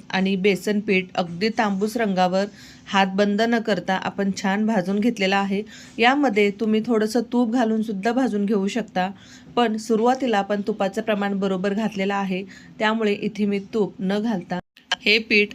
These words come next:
असेच भाजून घेतलेले आहे. आता हे पीठ आपण या सर्व मिश्रणामध्ये पटकन मिक्स करून घेऊया.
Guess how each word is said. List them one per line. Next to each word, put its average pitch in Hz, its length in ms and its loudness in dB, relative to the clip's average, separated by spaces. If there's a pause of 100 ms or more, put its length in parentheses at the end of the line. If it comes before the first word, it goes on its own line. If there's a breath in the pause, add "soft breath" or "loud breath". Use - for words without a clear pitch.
असेच 226 300 0
भाजून 208 300 2
घेतलेले 202 380 0
आहे. 196 300 0 (360 loud breath)
आता 202 220 2
हे 262 160 4
पीठ 202 420 2
आपण 196 300 0
या 190 160 2 (200)
सर्व 196 320 2
मिश्रणामध्ये 196 720 0 (200)
पटकन 214 360 -2
मिक्स 214 240 0
करून 202 280 0
घेऊया. 180 400 0